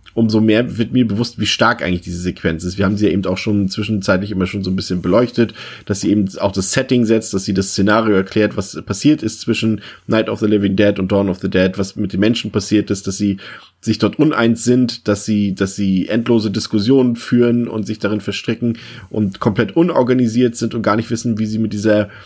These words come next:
Zombie-Apokalypse umgehen sollen. Und, ähm, das fand ich tas-, tatsächlich jetzt erstmal so, gerade bei den letzten Malen, gerade auch,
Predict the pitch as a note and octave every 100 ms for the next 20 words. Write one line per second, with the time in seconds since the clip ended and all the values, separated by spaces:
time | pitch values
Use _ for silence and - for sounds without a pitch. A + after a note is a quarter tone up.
0 | - _ - - C3+ B2+ B2 A#2 F#2+ F#2+
1 | D#2+ G2+ G#2+ A2+ - A2+ G2+ - - D3
2 | D3 G#2+ F#2+ F2 E2+ F#2+ B2+ C3+ - -
3 | - - A2+ G#2+ A2 G#2 - G2+ G2+ G2+
4 | G#2 G2+ - _ _ _ _ _ _ _
5 | - - F#2+ - A#2 A2+ A2 G2+ - -
6 | G2+ A2 A#2 A2 - G2+ G#2 A#2 A2+ A2
7 | F#2+ A2 A2+ A#2 - _ _ _ _ _
8 | _ - A#2+ A#2 A#2 A#2 - - B2+ B2+
9 | A#2 G#2 - A#2 G#2+ A#2 C3 C3 - B2+